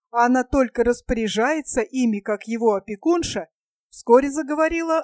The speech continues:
о наших выигрышах, о наших деньгах, о нашем лицевом счёте в банке.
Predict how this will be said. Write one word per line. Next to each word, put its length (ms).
о 220
наших 600
выигрышах, 920
о 140
наших 520
деньгах, 600
о 160
нашем 580
лицевом 600
счёте 520
в 160
банке. 540